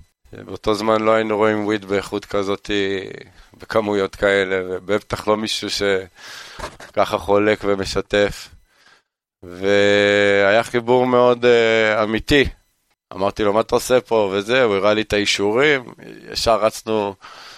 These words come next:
לעולמות של ביזנס, ואיך מגייסים משקיעים, ומה העתיד של זה. מאוד מאוד התחברתי לזה, כי בדיוק חזרתי מג'מייקה, והייתי במיאמי, וראיתי מה קורה בארצות הברית, אתה יודע, שם אנ-,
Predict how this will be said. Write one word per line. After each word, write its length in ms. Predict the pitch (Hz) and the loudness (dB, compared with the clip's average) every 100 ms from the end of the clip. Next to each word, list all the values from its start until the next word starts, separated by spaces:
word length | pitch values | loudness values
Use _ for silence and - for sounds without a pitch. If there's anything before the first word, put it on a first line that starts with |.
| - _ - | -20 _ -6
לעולמות 500 | 101 101 104 110 - | 0 2 2 2 0
של 160 | 107 | -2
ביזנס, 680 | 98 131 113 120 117 107 - | 0 0 2 4 4 2 0
ואיך 240 | 104 104 | 0 0
מגייסים 520 | 107 101 104 95 107 107 | -2 0 0 0 -2 -2
משקיעים, 800 | - - 104 110 127 120 110 95 | -4 -2 0 2 2 2 -2 -4
ומה 320 | 98 98 110 | -4 0 0
העתיד 280 | 104 123 113 | 0 -4 -6
של 200 | 113 104 | -6 -6
זה. 160 | 104 | -4
מאוד 200 | 95 104 | -2 -2
מאוד 180 | 120 123 | 0 0
התחברתי 640 | 107 - 101 110 110 113 | 0 -2 0 2 0 -2
לזה, 200 | 107 101 | -8 -8
כי 240 | - 107 95 - - - - - _ 95 | -10 -10 -10 -12 -20 -20 -20 -20 _ -8
בדיוק 300 | 110 113 - | -2 0 0
חזרתי 440 | 104 107 113 117 | 0 2 0 -2
מג'מייקה, 840 | 104 - 101 110 123 117 - 110 101 | -4 -2 0 2 0 0 0 2 2
והייתי 260 | 101 - | -2 -4
במיאמי, 800 | 95 98 98 107 123 123 117 107 104 | -4 -2 2 2 4 2 0 -2 -2
וראיתי 320 | 98 101 104 | -2 -2 -4
מה 100 | 98 | -6
קורה 200 | - 107 | -2 -2
בארצות 380 | 98 101 - 104 | -2 -4 -4 -4
הברית, 540 | 98 110 135 127 117 | -4 0 2 2 -2
אתה 80 | - | -12
יודע, 280 | 110 120 - - _ _ | -10 -8 -10 -12 _ _
שם 300 | - 117 101 | -10 -4 0
אנ-, 240 | 101 98 | 0 0